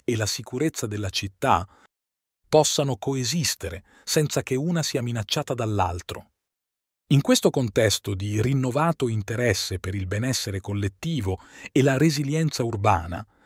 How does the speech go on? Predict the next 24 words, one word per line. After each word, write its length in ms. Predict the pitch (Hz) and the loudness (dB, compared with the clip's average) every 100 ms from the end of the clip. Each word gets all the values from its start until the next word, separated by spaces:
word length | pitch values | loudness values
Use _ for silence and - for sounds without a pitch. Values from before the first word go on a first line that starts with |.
| - - | -14 2
la 140 | 113 | 4
voragine 640 | 110 131 151 139 120 127 | 4 2 0 0 -2 -4
di 120 | 101 101 | -4 -4
via 240 | 123 131 | 0 2
Morgan 800 | 113 120 98 90 90 92 123 156 _ _ _ _ _ _ _ - | 4 6 6 2 -4 -4 -4 -8 _ _ _ _ _ _ _ -6
diventa 460 | 131 196 208 185 | 2 4 6 4
un 160 | 156 135 | 4 2
simbolo 580 | - 220 220 180 151 113 | 0 2 2 4 2 2
potente 640 | 123 - 143 131 107 101 | -2 -2 0 0 -4 -6
delle 240 | 101 101 | -6 -4
sfide 500 | 95 - 156 131 104 | -6 -6 -8 -6 -4
che 140 | - 104 | -4 -4
Napoli, 680 | 113 127 87 - 90 80 - _ - - | 0 2 2 -2 -10 -12 -18 _ -20 -6
come 220 | - 139 131 | 0 2 4
molte 480 | 160 202 190 147 | 6 4 4 -2
altre 380 | 135 147 139 110 | 0 -2 -2 -4
città 540 | - 101 - 131 104 98 | -6 -6 -2 0 0 -2
con 180 | 107 104 | -4 -2
un 160 | 107 | 0
ricco 420 | 101 165 160 - | 0 -2 -2 -4
patrimonio 640 | 113 101 110 110 131 123 104 | -6 -4 -4 -4 -4 -4 -4
storico 680 | - 139 139 107 95 - 92 | 0 4 4 4 0 -4 -6
e 80 | |
culturale, 840 | - 117 98 107 117 117 90 95 | -6 -10 -8 -4 0 0 -2 -8